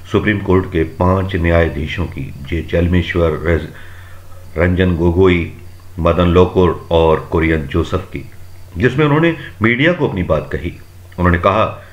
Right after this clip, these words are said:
कि सुप्रीम कोर्ट का प्रशासन हमें ठीक तरह से काम नहीं करने दे रहा। हमने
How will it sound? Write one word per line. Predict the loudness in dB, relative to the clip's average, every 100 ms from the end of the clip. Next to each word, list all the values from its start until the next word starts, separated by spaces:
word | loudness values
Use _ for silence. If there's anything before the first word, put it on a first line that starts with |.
| -10
कि | -4
सुप्रीम | -2 0 0 0
कोर्ट | 0 4
का | 2
प्रशासन | 2 -2 0 0
हमें | 0 2 0 0
ठीक | -2 0
तरह | 0 0
से | 0
काम | -4 -4
नहीं | -4 -8
करने | -6 -6
दे | -6 -8
रहा। | -12 -14 -16 -18 -20 -20 -20 -20 -20 -20 -20 -20 -4 -2
हमने | 2 2 0